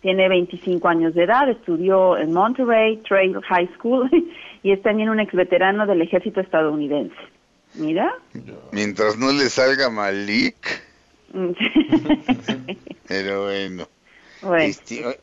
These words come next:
Speaker 2: oigan, tengo la sensación como de que le he pedido veintisiete n-,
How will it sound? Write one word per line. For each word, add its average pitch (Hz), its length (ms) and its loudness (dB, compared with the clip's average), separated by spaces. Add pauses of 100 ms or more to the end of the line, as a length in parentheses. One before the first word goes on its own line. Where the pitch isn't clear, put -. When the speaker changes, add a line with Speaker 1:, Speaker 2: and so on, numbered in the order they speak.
Speaker 2:
oigan, 131 280 -2
tengo 160 240 -6
la 151 120 -2
sensación 120 520 -8
como 135 180 -4
de 104 100 -6
que 101 160 -6
le 120 100 -4
he 123 40 -2
pedido 113 540 -4
veintisiete 113 1500 -6 (720)
n-, 113 260 -6